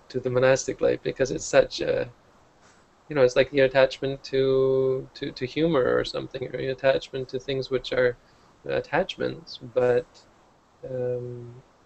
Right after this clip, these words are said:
you know, far, far m-, too subtle to be concerned about. Um,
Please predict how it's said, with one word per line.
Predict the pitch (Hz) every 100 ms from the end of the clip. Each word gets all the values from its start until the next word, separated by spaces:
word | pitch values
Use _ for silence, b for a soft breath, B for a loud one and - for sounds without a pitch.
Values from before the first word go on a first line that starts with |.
| _
you | 127
know, | 120 - _ _ -
far, | 131 151
far | - - 143
m-, | 139 139 - -
too | -
subtle | 147 - 135 127 117
to | 127
be | 117
concerned | - 120 117 120 123
about. | 120 123 - - _ _ _ _ _ _ _ _ _ 131
Um, | 120 120 120 117 123